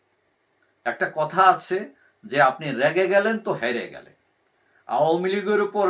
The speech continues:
রেগে জাসদ হেরেছিল, এখন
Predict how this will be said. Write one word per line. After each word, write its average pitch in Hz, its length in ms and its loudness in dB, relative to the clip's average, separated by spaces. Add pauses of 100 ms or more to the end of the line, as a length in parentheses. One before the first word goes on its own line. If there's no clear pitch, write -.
(140)
রেগে 160 320 0 (1080)
জাসদ 131 560 0
হেরেছিল, 160 460 -4 (1400)
এখন 151 240 -4